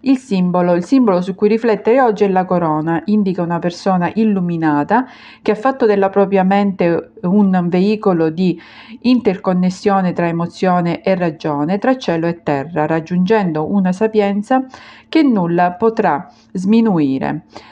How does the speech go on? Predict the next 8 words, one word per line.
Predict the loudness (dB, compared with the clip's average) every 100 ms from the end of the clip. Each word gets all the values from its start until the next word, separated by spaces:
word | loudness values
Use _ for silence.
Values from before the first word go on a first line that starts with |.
| -2
né | 2 2 0 2
il | 2 2
tempo | 0 0 0 0
né | 2 2
gli | 2
eventi | 2 0 0 -2
negativi. | 0 -2 -4 -10 -8 -10 -10 _ -4
Empatia. | 0 0 0 -2 0 0 0